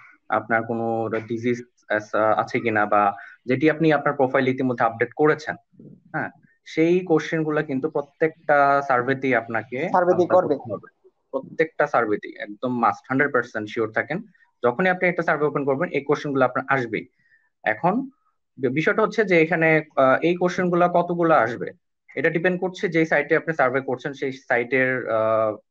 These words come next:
Speaker 1: কোশ্চেনের উপর depend করছে। তারা এখানে আপনার, আহ, profile থেকে দশটা কোশ্চেনও করতে পারে, পাঁচটাও করতে পারে, দুইটাও করতে পারে, এটা even আমরা
Speaker 2: হ্যাঁ ভাই,
Speaker 1: কেউই জানি
Speaker 2: না,
Speaker 1: না।
Speaker 2: আরেকটা কথা বলে
Speaker 1: হ্যাঁ।
Speaker 2: রাখি, মানে এটা হচ্ছে প্রথম দিকেও করবে আবার শেষের দিকেও করতে পারে,
Speaker 1: হ্যাঁ।
Speaker 2: প্রথম দিকে
Speaker 1: দুইবার
Speaker 2: করার
Speaker 1: ভেরিফাই
Speaker 2: পরেও
Speaker 1: করবে
Speaker 2: আবার
Speaker 1: তারা।
Speaker 2: শেষের দিকেও,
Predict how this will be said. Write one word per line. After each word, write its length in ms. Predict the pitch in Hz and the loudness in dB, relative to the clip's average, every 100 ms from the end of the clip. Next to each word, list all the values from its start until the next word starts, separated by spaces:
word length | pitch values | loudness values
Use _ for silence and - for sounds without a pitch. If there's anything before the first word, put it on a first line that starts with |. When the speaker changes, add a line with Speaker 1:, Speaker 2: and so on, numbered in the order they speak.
| _ - | _ -6
Speaker 1:
কোশ্চেনের 360 | 123 131 120 | -6 -2 -4
উপর 120 | 117 | -4
depend 240 | 110 113 107 | -4 -4 -4
করছে। 300 | 110 - 180 - - _ | -8 -8 -10 -12 -20 _
তারা 300 | 143 143 151 | 2 4 4
এখানে 240 | 143 160 151 | 4 2 2
আপনার, 440 | 147 151 147 143 | 2 2 2 4
আহ, 120 | 123 | 2
profile 360 | 120 135 147 139 | 0 0 0 0
থেকে 340 | 147 135 135 | -2 0 0
দশটা 260 | 123 117 143 | 0 -2 -2
কোশ্চেনও 300 | 139 - 135 | -8 -8 -8
করতে 200 | 135 135 | -6 -4
পারে, 240 | 127 123 160 - _ - - _ _ | -2 -2 -4 -18 _ -20 -20 _ _
পাঁচটাও 320 | 117 110 175 170 | -2 0 0 0
করতে 240 | 165 165 | 0 0
পারে, 180 | 156 170 | 0 0
দুইটাও 320 | 135 123 131 | 0 0 0
করতে 240 | 104 - | -2 -10
পারে, 160 | - - - | -14 -16 -12
এটা 340 | 117 135 135 | 0 4 6
even 180 | 131 127 | 4 2
আমরা 160 | 123 120 | 2 4
Speaker 2:
হ্যাঁ 160 | 202 | 6
ভাই, 120 | 196 117 | 6 4
Speaker 1:
কেউই 80 | |
জানি 140 | 107 202 | 4 4
Speaker 2:
না, 60 | |
Speaker 1:
না। 60 | 202 | 4
Speaker 2:
আরেকটা 220 | 220 247 | 4 4
কথা 160 | 247 240 | 6 6
বলে 180 | 226 240 | 6 6
Speaker 1:
হ্যাঁ। 120 | 240 | 4
Speaker 2:
রাখি, 220 | 165 262 - _ _ _ - | 0 -6 -8 _ _ _ 0
মানে 240 | 190 202 - | 4 4 4
এটা 180 | 202 226 | 4 4
হচ্ছে 160 | 240 | 4
প্রথম 420 | 226 - 226 254 | 2 2 4 2
দিকেও 220 | 254 269 277 | 2 2 4
করবে 340 | 262 240 285 - _ _ _ _ _ | 2 4 4 2 _ _ _ _ _
আবার 160 | 185 233 | 0 0
শেষের 380 | - 269 277 220 | 4 4 4 0
দিকেও 220 | 220 226 | 4 4
করতে 280 | 190 - 156 | 4 2 -2
পারে, 140 | 143 - | -4 -4
Speaker 1:
হ্যাঁ। 140 | 120 - - _ _ | -8 -8 -14 _ _
Speaker 2:
প্রথম 260 | 196 220 247 | 0 0 2
দিকে 120 | 285 | 4
Speaker 1:
দুইবার 200 | 190 175 | 6 6
Speaker 2:
করার 140 | 160 | 4
Speaker 1:
ভেরিফাই 180 | 160 - | 2 2
Speaker 2:
পরেও 140 | 233 254 | 2 2
Speaker 1:
করবে 120 | 233 | 2
Speaker 2:
আবার 160 | 196 | 0
Speaker 1:
তারা। 160 | - 220 | -2 -6
Speaker 2:
শেষের 200 | 233 196 | -6 -6
দিকেও, 240 | 196 226 | 2 2